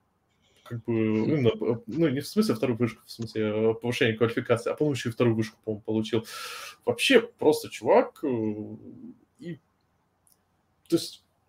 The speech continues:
Speaker 1: это не, не, не только и для, э, ты тут пр-, правильно сказано, что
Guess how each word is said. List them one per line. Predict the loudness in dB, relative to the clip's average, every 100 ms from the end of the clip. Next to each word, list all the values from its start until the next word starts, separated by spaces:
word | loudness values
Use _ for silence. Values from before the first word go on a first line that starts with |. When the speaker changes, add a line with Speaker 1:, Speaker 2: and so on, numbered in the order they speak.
| _
Speaker 1:
это | 2 4
не, | 2 -4 -6 _
не, | 0 0 0 _ _
не | 4 6 8
только | 8 6 0
и | -2 -4 -4 -4
для, | -4 0 2 4 2 0
э, | -4 -4 -2
ты | -4
тут | 0
пр-, | 0 0 4
правильно | 4 4
сказано, | 4 2 4
что | 2 0